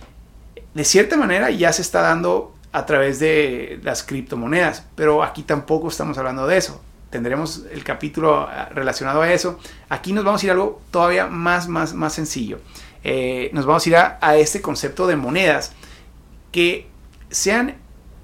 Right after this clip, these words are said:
en vez de apoyos sociales para empleados, digamos, aquí se da una moneda como un, como un voucher eh, puede ser programas sociales de asistencia social públicos o pueden ser, eh, programas privados de, de, de incentivos o de,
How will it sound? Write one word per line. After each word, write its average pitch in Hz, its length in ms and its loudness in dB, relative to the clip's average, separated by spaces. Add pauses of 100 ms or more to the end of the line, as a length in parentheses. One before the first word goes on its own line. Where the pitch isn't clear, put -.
en 160 220 -2
vez 170 180 2
de 214 80 4
apoyos 208 340 0
sociales 165 520 0
para 131 180 -2
empleados, 135 460 0
digamos, 139 400 -4 (300)
aquí 143 260 -6
se - 100 0
da 190 200 6
una 196 200 -2
moneda 180 580 0
como 139 320 -2
un, 160 440 -4 (260)
como 143 260 -6
un 175 840 -4
voucher 175 560 4 (420)
eh, 120 380 -4
puede 156 160 6
ser 185 300 -2
programas 147 440 0
sociales 151 540 -2
de 160 60 0
asistencia 139 340 -6
social 156 300 -2
públicos 175 520 -4
o 165 100 -8
pueden 156 200 0
ser, 160 300 -2
eh, 151 160 -4
programas 147 500 -2 (180)
privados 151 540 2
de, 131 300 -2
de, 127 420 -6
de 131 100 -8
incentivos 151 840 -4
o 143 160 -2
de, 123 280 -4